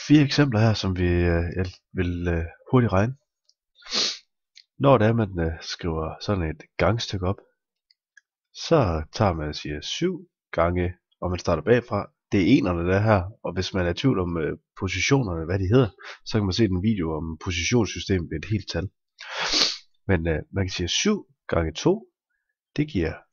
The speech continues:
fjorten. Så skriver man fire her, og så en i mente. Og så står der så ved det næste tal, syv gange seks,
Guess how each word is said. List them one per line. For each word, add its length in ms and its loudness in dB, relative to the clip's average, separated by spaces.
fjorten. 480 -2
Så 200 -20
skriver 200 -4
man 100 -4
fire 240 2
her, 240 2
og 80 -8
så 240 -6
en 220 2
i 40 -2
mente. 420 0
Og 140 -2
så 140 -4
står 180 6
der 60 0
så 240 0
ved 140 -2
det 100 -8
næste 280 0
tal, 220 -4
syv 520 -2
gange 320 -4
seks, 240 -4